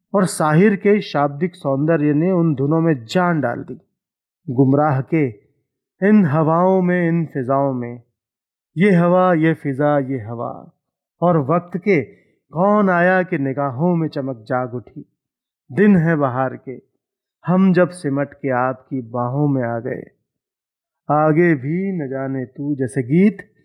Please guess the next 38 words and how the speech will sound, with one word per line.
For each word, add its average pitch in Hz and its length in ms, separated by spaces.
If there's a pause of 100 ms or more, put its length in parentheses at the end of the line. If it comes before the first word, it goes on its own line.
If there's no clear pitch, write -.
(160)
इस 127 240
बात 147 460
के 170 220 (280)
उदाहरण 151 580
हैं। 113 200 (920)
हमराज 202 440
के 240 160
नीले 185 380
गगन 160 320
के 156 120
तले 143 340
धरती 127 340
का 131 180
प्यार 135 420
पले 147 520 (340)
गीत 190 340
में 190 100
तो 196 100
पहाड़ी 160 460
और 170 160
भूपाली 143 600 (540)
दोनों 233 500
के 240 160
सुरों 170 320
का 170 140
मिश्रण 131 440
सुनाई 143 320
दे 135 120
जाता - 340
है। 123 80 (1080)
नीले 202 300
गगन 175 380
के 170 120
तले 151 360
धरती 131 340
का 131 180
प्यार 120 360
पले, 131 340